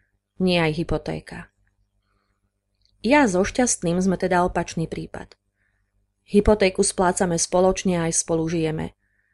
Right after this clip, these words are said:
Vo vlastnom jednoizbovom byte. Máme pred sebou vidinu spoločnej budúcnosti. Len sa rozchádzame v názore na svadbu. Ja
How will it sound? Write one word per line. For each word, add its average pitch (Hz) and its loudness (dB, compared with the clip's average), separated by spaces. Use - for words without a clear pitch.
Vo 196 6
vlastnom 208 2
jednoizbovom 165 0
byte. 170 -8
Máme 247 6
pred 220 4
sebou 208 6
vidinu 208 6
spoločnej 190 2
budúcnosti. 165 -6
Len 247 6
sa 180 2
rozchádzame 175 2
v 175 0
názore 165 0
na 156 -4
svadbu. 156 -8
Ja 226 4